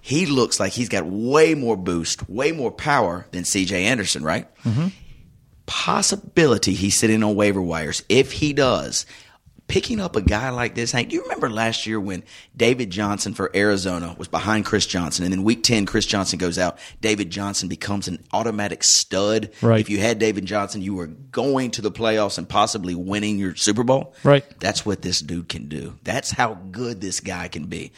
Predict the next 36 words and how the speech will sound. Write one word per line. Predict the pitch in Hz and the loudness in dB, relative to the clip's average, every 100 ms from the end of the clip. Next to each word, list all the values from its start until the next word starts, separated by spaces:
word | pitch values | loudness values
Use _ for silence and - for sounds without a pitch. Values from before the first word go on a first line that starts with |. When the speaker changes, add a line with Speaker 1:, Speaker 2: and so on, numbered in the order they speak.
| - - | -20 -12
Speaker 1:
So, | 101 | -2
guys, | 110 80 - - _ _ _ _ _ _ | 0 0 -4 -12 _ _ _ _ _ _
fantasy | 117 120 - 113 | 2 2 0 -2
formula | 127 120 120 117 | 0 0 0 0
listeners, | 117 117 131 131 - - - - | 0 -2 -4 -8 -10 -18 -20 -10
if | 87 92 | -8 -6
Devontae | 87 92 113 117 135 135 | -4 2 2 4 2 4
Booker | 117 98 92 | 4 2 -4
is | - 87 | -4 -4
on | 87 101 110 | -2 -4 -2
your | 123 | 0
waiver | 127 117 95 90 | 4 4 2 -2
wire, | 87 78 80 | -8 -10 -12
go | 90 104 | -4 0
out | 110 110 - | 2 0 -2
right | 76 76 123 123 | -6 0 0 2
now | 113 110 101 - | 0 -2 -4 -8
and | 90 82 | -12 -4
get | 98 92 | 0 0
him. | 82 - | -2 -4
Don't | 90 113 135 | 4 4 6
wait. | 147 151 - | 4 4 -2
It | - | -10
will | 78 | -8
be | 80 110 | -4 -2
too | 139 | 0
late. | 127 104 98 - - - | 2 4 2 -2 -12 -2
This | 90 - | -2 0
dude | 92 98 98 | 2 4 4
will | 87 85 | 0 -4
be | 85 85 - | -2 -2 -2
a | 85 82 | -2 0
stud. | - - 78 71 67 - - - - | 0 0 -2 -2 -4 -10 -20 -18 -2
Check | 82 78 | 0 2
it | |
out. | 71 60 | 0 4